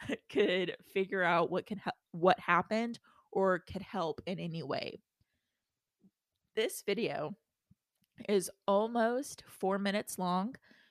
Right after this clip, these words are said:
I'm gonna post it to Facebook, and we'll have that in our source material, and we'll link it down there so that you can check it out for yourself. I'm not gonna go <laughs> play by play of the four-minute, um,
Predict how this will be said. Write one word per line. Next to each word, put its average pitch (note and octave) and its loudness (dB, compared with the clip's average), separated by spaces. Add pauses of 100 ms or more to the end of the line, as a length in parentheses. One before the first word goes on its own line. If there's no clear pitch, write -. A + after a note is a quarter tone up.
(280)
I'm G3 8
gonna G3 8
post G3+ 6
it A#3 4
to A#3+ 0
Facebook, F#3+ 2
and F3+ -2
we'll F3 -2
have F3+ -2
that F#3 -4
in F3 -4
our E3 -2
source F3+ -2
material, G#3 2
and F#3+ -2
we'll F3 0
link E3+ -4
it F#3 -4
down E3+ -4
there F3+ -4
so F3+ -8
that E3 -6
you D3+ -8
can E3 -10
check E3+ -6
it E3 -2
out D#3+ 0
for E3 -6
yourself. E3+ -2 (600)
I'm F#3+ -4
not F#3 2
gonna A3+ -4
go F3 4 (220)
<laughs> - -20
play F#3 0
by F#3 0
play F3+ -2
of F3 -4
the D#3+ -2 (340)
four-minute, F3 0 (280)
um, D#3 -4